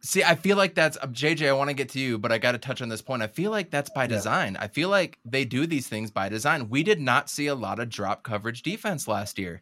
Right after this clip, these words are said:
Speaker 2: No.
Speaker 1: I feel like it's by design. You play drop coverage when you're tired too. That's, that's your easy defense 'cause you're not switching it. Switching is hard. Switching everything is hard, especially for
Speaker 2: Yeah.
Speaker 1: centers going out on, on any guard or any perimeter player.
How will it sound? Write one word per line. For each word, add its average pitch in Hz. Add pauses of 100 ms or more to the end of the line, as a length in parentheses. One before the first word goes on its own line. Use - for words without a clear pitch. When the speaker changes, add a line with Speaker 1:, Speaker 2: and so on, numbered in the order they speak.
(120)
Speaker 2:
No. 139
Speaker 1:
I 113
feel 135
like 170
it's 127
by 123
design. 127
You 120
play 165
drop 127
coverage 123
when 117
you're 107
tired 117
too. 107
That's, 101 (340)
that's 107
your 120
easy 123
defense 98
'cause 98
you're 110
not 110
switching 123
it. 95
Switching 104
is 90
hard. 113
Switching 160
everything 117
is 87
hard, 95
especially 117
for 107
Speaker 2:
Yeah. 120
Speaker 1:
centers 101
going 98
out 95
on, 92 (420)
on 92
any 127
guard 95
or 98
any 120
perimeter 95
player. 90